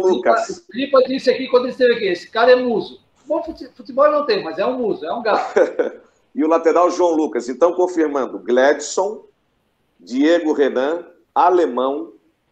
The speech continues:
Speaker 2: Rafael Pereira e João Lucas. Feito a defesa. Agora, meio campo. Jean Martin, primeiro volante, que eu também não sei como é que não é titular do Avaí,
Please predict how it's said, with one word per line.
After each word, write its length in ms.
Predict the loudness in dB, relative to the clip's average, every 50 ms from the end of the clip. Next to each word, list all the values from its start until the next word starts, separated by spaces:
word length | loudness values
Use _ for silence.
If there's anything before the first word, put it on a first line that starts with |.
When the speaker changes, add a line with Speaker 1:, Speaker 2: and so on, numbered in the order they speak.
| -6 -2
Speaker 2:
Rafael 500 | 0 0 0 2 2 2 4 4 2 0
Pereira 680 | 0 0 0 2 2 2 2 2 2 0 0 -2 -6 -12 _ _ _ _ -10
e 80 | -10 -8
João 340 | -6 -4 0 0 0 0 0
Lucas. 800 | -2 -2 -4 -4 -4 -6 -6 -6 -6 -10 -18 -18 -20 _ _ _ _ _ _
Feito 400 | -2 -2 -2 -2 -2 -2 0 0
a 100 | 0 0
defesa. 600 | 0 -2 -4 -2 0 -2 -2 -2 -6 -10 -14 -16 _ _ _ _ _ _ _ _ -4
Agora, 720 | -4 -2 0 2 2 4 4 4 4 2 2 0 -2 -8 -14 -8
meio 280 | -6 -4 -4 -2 0
campo. 440 | 2 2 2 0 -2 -6 -12 -14 -14 -16 _ _ _ _ _ _ _ _ _ _ _ _ _ _ _ _ _ _ _ _ _ -20
Jean 400 | -12 -4 2 4 4 4 2 0
Martin, 580 | -2 -4 -4 -4 -6 -6 -6 -6 -6 -8 -12 -16 _ _ _ _ _ _ -8
primeiro 360 | -6 -4 0 0 0 0 0
volante, 520 | 0 0 0 2 2 0 -2 -2 -6 -12 -20 -20 _ _ _ _ -6
que 80 | -4 -4
eu 100 | -2 0
também 320 | 0 0 2 2 2 0
não 100 | 0 -2
sei 200 | -6 -2 -2 -2
como 260 | -2 -2 -6 -4 -4 -4
é 60 | -4
que 100 | -4 -6
não 80 | -8
é 60 | -8 -8
titular 560 | -8 -10 -10 -8 -4 2 2 4 2 2 -2
do 160 | -4 0 0
Avaí, 340 | 0 0 -2 -4 -6 -6